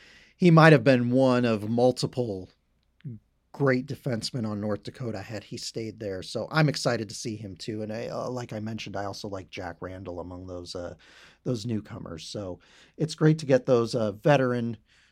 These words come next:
transfer players where it didn't quite work out for them at their previous school, and they can come into U N O, uh,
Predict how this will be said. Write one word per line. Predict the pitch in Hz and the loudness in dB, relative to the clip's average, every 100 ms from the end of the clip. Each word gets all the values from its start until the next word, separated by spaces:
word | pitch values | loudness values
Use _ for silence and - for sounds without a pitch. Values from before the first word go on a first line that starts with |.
| _ | _
transfer | - 151 143 - 147 | 0 2 2 0 -4
players | 127 - 131 120 120 113 | -4 0 2 2 0 -4
where | 113 107 | -6 -6
it | 104 _ | -8 _
didn't | 147 131 | -6 -6
quite | 127 123 117 | -4 -4 -4
work | 127 110 | -8 -6
out | 113 107 - | -4 -4 -6
for | 110 | -10
them | 107 98 | -10 -8
at | |
their | 107 | -8
previous | 98 113 107 123 - | -8 -10 -10 -10 -12
school, | - 113 104 | -12 -10 -8
and | |
they | 98 | -10
can | 107 | -12
come | 98 117 104 | -12 -10 -10
into | 95 92 | -10 -12
U | 104 101 | -10 -10
N | 98 | -10
O, | 101 | -10
uh, | 120 | -10